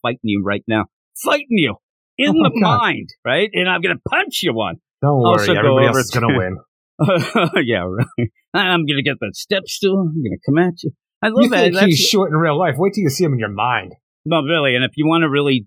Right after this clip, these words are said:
Speaker 1: uh, know exactly how I am in real life and how I vi-, envision what I'd love to be, it really is
Speaker 2: Clump of hair
Speaker 1: Scrapper.
Speaker 2: and teeth.
Speaker 1: No, it's really Scrapper and <laughs>
Speaker 2: Scrapper?
Speaker 1: the newest boy Legion, the, my favorite
Speaker 2: What
Speaker 1: guy.
Speaker 2: did you do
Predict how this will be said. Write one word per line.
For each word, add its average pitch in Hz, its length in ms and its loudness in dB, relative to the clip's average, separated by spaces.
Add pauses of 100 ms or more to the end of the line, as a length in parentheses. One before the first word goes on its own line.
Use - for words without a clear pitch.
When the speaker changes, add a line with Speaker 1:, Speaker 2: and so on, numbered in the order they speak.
Speaker 1:
uh, 120 340 0
know 127 640 2
exactly 120 720 -4
how 123 200 -2
I 110 100 0
am 139 180 0
in 120 160 -2
real 110 300 -2
life 104 260 -2
and 101 160 -6
how 110 160 0
I 101 120 0 (120)
vi-, 151 240 -2
envision 131 640 -2
what 113 140 -2
I'd 107 200 -2
love 143 220 -4
to - 60 -6
be, 95 280 -6 (440)
it 120 120 -2
really 117 260 0
is 87 180 -6
Speaker 2:
Clump 131 240 0
of 90 60 2
hair 101 80 0
Speaker 1:
Scrapper. 110 200 2
Speaker 2:
and 104 100 -6
teeth. 107 300 -6
Speaker 1:
No, 190 180 2
it's - 160 -6
really 170 220 2
Scrapper 95 640 -2
and 92 180 -2
<laughs> - 60 -8 (160)
Speaker 2:
Scrapper? 110 320 0
Speaker 1:
the 110 60 2
newest - 260 0
boy 110 160 0
Legion, 101 480 -2
the, 117 160 -2
my 120 220 -2
favorite 95 240 -2
Speaker 2:
What 381 100 0
Speaker 1:
guy. 90 60 -4
Speaker 2:
did - 80 -2
you 415 180 -2
do 440 260 -2